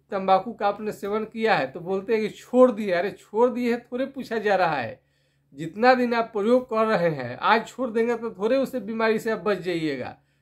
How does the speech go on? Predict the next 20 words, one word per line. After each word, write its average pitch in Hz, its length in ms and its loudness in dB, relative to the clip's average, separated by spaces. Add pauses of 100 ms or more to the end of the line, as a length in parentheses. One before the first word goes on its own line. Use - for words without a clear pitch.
(140)
जो 156 260 0
लिए 220 400 4
हैं 220 120 4
वो 220 180 4
तो 285 160 -6
बताइए 233 420 0
कि 226 120 -8
आपका 214 260 -6
इतिहास 202 440 -2
कितने 208 320 -12
दिनों 190 220 -10
से 190 140 -6
आप 190 200 -2
लिए 190 300 -2
हैं, 175 240 -2
तंबाकू 180 680 -4
का 185 180 -8
सेवन 185 320 -6
किए 170 280 -6
हैं। 135 140 -10